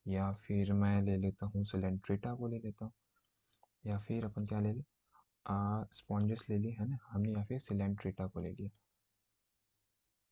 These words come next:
Coelenterata या Coelentrates को ले लिया। तो सर sponges और Coelentrates में सर, आ,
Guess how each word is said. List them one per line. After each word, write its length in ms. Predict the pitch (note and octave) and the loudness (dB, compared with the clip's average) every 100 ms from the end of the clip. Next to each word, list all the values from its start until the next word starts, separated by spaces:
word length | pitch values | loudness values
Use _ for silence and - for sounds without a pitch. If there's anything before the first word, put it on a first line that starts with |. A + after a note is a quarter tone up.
| _ _ | _ _
Coelenterata 1080 | - - G2+ G2 A2+ A#2 - G2 F#2+ - - _ _ _ _ _ _ _ _ _ _ _ _ _ _ _ _ _ _ _ _ _ _ _ _ _ _ _ _ _ _ _ _ _ - _ _ _ _ - | -12 -2 0 2 0 -4 -4 -2 -2 -4 -12 _ _ _ _ _ _ _ _ _ _ _ _ _ _ _ _ _ _ _ _ _ _ _ _ _ _ _ _ _ _ _ _ _ -20 _ _ _ _ -4
या 100 | G#2 | -2
Coelentrates 640 | G2+ F#2+ F#2+ F#2+ G2 F#2 | -2 -2 0 2 0 0
को 120 | - F2+ | -6 -6
ले 120 | F2 | -6
लिया। 160 | - - _ _ - - - _ _ - | -8 -12 _ _ -20 -20 -20 _ _ -8
तो 80 | |
सर 160 | - - - | -4 -4 -4
sponges 720 | G#2 - A2+ A2 A2+ C3+ D#3+ | -12 -8 -6 -2 0 2 0
और 160 | C#3 C#3 | 0 -4
Coelentrates 760 | - A2 G#2+ A2 G#2+ C#3+ - B2+ | -2 0 2 0 2 0 0 -2
में 120 | A#2 | -2
सर, 180 | A2 C3 - _ _ _ - | -4 -6 -8 _ _ _ -8
आ, 440 | - G2+ G#2+ A2+ | -2 2 2 0